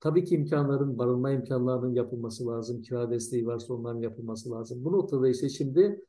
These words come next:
en azından o ilk üç beş günkü şaşkınlık hem halk açısından hem devlet idaresi açısından ümit ediyorum geçmiştir. Şu aşamadan sonra hasar tespiti zaten yapılmış olması lazım.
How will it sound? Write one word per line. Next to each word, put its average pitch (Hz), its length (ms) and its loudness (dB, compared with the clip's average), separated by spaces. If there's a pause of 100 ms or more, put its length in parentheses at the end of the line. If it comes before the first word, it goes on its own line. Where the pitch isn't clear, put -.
(260)
en 165 120 6
azından 147 400 2
o 156 260 2
ilk - 240 -8
üç - 240 -8
beş 170 280 6
günkü 127 220 -6
şaşkınlık 143 680 0
hem 147 140 0
halk 170 260 4
açısından 127 420 0
hem 131 160 0
devlet 160 300 6
idaresi 123 280 4
açısından 117 280 0
ümit 139 180 0
ediyorum 123 360 4
geçmiştir. 147 680 2 (540)
Şu 196 80 6
aşamadan 170 460 6
sonra 147 320 2
hasar 151 320 2
tespiti 123 380 2
zaten 135 400 4
yapılmış 123 400 0
olması 113 400 0
lazım. 107 440 0